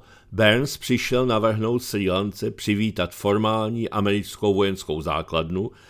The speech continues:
která by mohla riskovat kontaminaci půdy a vody v krásné ostrovní zemi.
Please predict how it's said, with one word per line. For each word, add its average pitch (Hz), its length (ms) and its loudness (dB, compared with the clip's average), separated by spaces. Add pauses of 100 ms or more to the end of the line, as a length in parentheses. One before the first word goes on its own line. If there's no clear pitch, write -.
(180)
která 127 380 2
by 123 140 6
mohla 117 340 4
riskovat 123 640 0
kontaminaci 113 800 0
půdy 107 540 0
a 87 160 -2
vody 95 340 0
v - 120 -8
krásné 95 580 -2
ostrovní 104 560 -2
zemi. 104 380 0